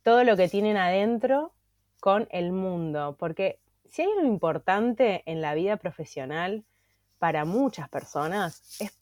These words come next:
poder sentirnos una, una sola, una sola persona, no que en el trabajo somos una cosa,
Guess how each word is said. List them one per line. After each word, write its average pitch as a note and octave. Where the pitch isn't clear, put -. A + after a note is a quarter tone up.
poder G#3+
sentirnos A3+
una, C4
una C4+
sola, C#4+
una B3+
sola D4+
persona, F#3
no C4+
que G3
en F3+
el F3
trabajo F#3
somos G#3
una G#3
cosa, B3+